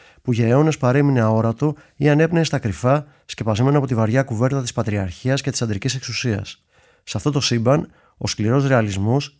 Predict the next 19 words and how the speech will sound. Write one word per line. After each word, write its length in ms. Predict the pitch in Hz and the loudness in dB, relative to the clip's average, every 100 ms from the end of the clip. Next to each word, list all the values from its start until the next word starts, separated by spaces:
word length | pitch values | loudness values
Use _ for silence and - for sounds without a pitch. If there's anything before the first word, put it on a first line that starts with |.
| _ | _
συνυπάρχει 480 | - 117 120 135 147 | -2 0 0 0 0
με 40 | |
την 100 | 123 | 0
τρυφερότητα, 760 | 107 110 104 110 107 - 135 139 - _ - | -2 -2 0 -2 -4 -4 -4 -4 -14 _ -2
αλλά 160 | 131 | 0
και 60 | 127 | 0
το 100 | 113 | -2
μυστικισμό, 720 | 101 107 101 92 101 143 165 - | -2 -2 -4 -2 0 0 0 -8
τις 120 | 113 | -4
τελετουργίες, 720 | 131 113 101 92 104 139 151 - - _ - | -2 -2 -2 -4 -2 0 -2 -6 -20 _ -8
τα 140 | 107 | -6
ξόρκια 540 | - 127 123 127 156 160 - - _ | 0 0 0 0 -2 -2 -8 -20 _
και 120 | - 123 | -4 -2
τις 120 | 117 | 2
μαγκανίες 600 | 123 117 104 113 147 156 | 2 2 2 2 0 0
των 80 | 131 | -4
ταπεινών 440 | 117 110 117 147 | -2 0 2 2
λαϊκών 280 | 131 113 143 | 2 0 0
μαγισσών 580 | 135 101 92 113 139 | 2 0 -2 0 -2